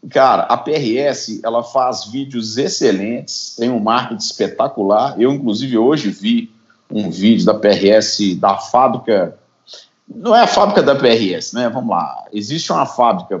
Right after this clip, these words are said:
muito famosa na Indonésia, a Pitty Court, que é a fábrica da, da Corte, né? Corte, Guitarras Corte, ela é, ela é bem famosa na Indonésia. E ela tem as suas, seus, seus,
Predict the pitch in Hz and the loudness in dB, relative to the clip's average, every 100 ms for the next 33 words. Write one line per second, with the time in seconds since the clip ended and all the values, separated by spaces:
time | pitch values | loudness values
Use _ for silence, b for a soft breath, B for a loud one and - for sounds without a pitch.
0 | - 104 135 165 - 143 104 117 110 104 | -6 -6 -4 -6 -2 0 2 2 2 0
1 | 101 90 87 87 104 113 92 - 131 127 | -4 -4 -4 -2 -4 -4 -6 -8 -10 -6
2 | 110 - 95 104 123 - - 98 92 107 | -6 -2 2 4 2 0 -6 -6 0 0
3 | 101 - 85 85 80 87 - 76 - - | 0 -2 -2 -2 -4 -14 -14 -16 -10 0
4 | 107 - 107 - - 247 - _ _ _ | 2 2 -4 -8 -4 -6 -8 _ _ _
5 | _ - - - 104 110 120 98 82 90 | _ -16 -12 -2 2 2 2 -4 -4 0
6 | 92 90 - 85 117 - 87 90 - 95 | 2 0 -4 -8 -8 -6 -6 -6 -4 -2
7 | 104 80 110 156 120 95 104 98 101 98 | -2 -2 -2 0 -2 0 0 0 -4 -2
8 | 110 90 110 - _ b b b b - | -2 -2 -12 -14 _ b b b b -4
9 | 131 131 151 196 - 165 165 165 151 - | 2 6 6 4 0 -8 -4 -6 -6 -6
10 | 165 147 - - - 147 156 147 - - | -6 -6 -10 -12 -12 -8 -6 -8 -10 -2
11 | 135 120 - - - | 0 0 -4 -14 -20